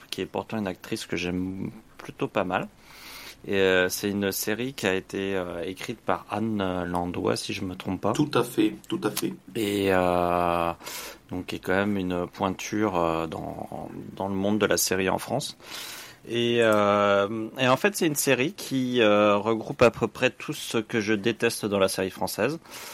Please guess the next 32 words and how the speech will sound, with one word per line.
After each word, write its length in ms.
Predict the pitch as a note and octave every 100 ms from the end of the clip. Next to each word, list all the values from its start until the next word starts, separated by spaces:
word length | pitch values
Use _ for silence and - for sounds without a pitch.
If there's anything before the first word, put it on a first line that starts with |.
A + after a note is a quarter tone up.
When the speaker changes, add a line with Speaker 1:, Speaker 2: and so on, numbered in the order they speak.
| - - -
Speaker 1:
Donc, 240 | G#2+ -
euh, 460 | G#2 G2 G2+ G2 G2+
je 120 | F#2+
me 140 | G#2+
faisais 300 | G#2 G#2 A#2
une 420 | A#2 A2+ G#2+ G#2 G#2
joie 340 | - A#2+ C3+
de 800 | B2 A2 G#2 G#2 G2+ G2 G2 G2
regarder 520 | G2 G2 G2 A2 G#2
cette 220 | A#2+ A2+ -
série, 140 | E3
parce 100 | -
que 60 | A2
ça 120 | A2+
fait 120 | -
longtemps 240 | A2+ G#2+
que 60 | C#3
j'ai 80 | A2+
pas, 260 | G#2+ G2+ G2+
j'avais 220 | G#2 G2+
pas 120 | A#2
regardé 280 | A2+ A2 A2+
de 100 | G#2+
série 200 | G#2+ G#2+
française. 540 | - A#2 - C3 E3
Le 140 | A#2 G#2
pitch 300 | - - -
me, 320 | G#2+ G#2 G#2
m'intéressait, 720 | G#2 G#2 G#2 G#2 - A#2+ D#3
le 140 | C#3+
casting 380 | G#2 A2 - B2
m'intéressait, 680 | A2+ G#2+ G2+ G#2 - A2+